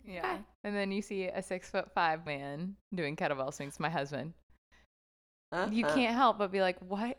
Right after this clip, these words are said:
Speaker 1: are you doing?" <laughs>
Speaker 2: You're too tall.
Speaker 1: I know. You're too tall. You can't do it. <laughs>
Speaker 2: No working out for you. Sorry.
Speaker 1: Sorry.
Speaker 2: Find another move.
Speaker 1: Oh, no. He can work out bench press all the time,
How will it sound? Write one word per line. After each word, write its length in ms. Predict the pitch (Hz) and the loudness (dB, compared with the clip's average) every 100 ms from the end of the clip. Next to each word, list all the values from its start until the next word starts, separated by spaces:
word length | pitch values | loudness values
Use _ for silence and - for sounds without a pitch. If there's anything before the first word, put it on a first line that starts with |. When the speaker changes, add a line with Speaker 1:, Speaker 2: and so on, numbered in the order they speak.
| 233 | -4
Speaker 1:
are 40 | |
you 160 | 240 220 | -2 -4
doing?" 760 | 175 170 190 190 135 - 233 988 | -4 -4 -2 -2 -6 -2 0 0
<laughs> 1300 | 988 - - - - _ _ _ _ _ - - - | -6 -8 -14 -18 -20 _ _ _ _ _ -14 -2 0
Speaker 2:
You're 100 | 262 | 4
too 180 | 381 381 | 4 6
tall. 600 | 277 247 226 214 294 - | 12 12 12 10 4 -4
Speaker 1:
I 140 | 294 | -2
know. 120 | 226 180 | 0 2
You're 140 | 233 | 0
too 180 | - 262 | 0 0
tall. 220 | 208 165 | 6 6
You 100 | 175 | 4
can't 280 | 226 202 - | 0 0 -2
do 140 | 147 | -2
it. 200 | 143 - | -2 0
<laughs> 160 | 277 302 | 0 6
Speaker 2:
No 160 | 247 247 | 8 8
working 260 | 240 226 | 8 2
out 160 | 196 - | 0 -2
for 80 | 202 | -4
you. 160 | 196 | -4
Sorry. 460 | 185 269 262 240 226 | 6 10 12 10 8
Speaker 1:
Sorry. 500 | 262 262 233 208 247 | 10 10 10 6 6
Speaker 2:
Find 220 | 247 247 | 4 4
another 220 | 247 214 | 2 2
move. 240 | 214 208 208 | 2 2 4
Speaker 1:
Oh, 20 | |
no. 140 | 320 262 | 6 6
He 80 | 311 | 6
can 140 | 453 | 4
work 160 | 285 254 | 4 6
out 200 | 294 190 | 6 6
bench 240 | 220 254 - | 0 -2 0
press 240 | 254 233 | 0 2
all 140 | 202 220 | 0 2
the 40 | |
time, 160 | 233 | 2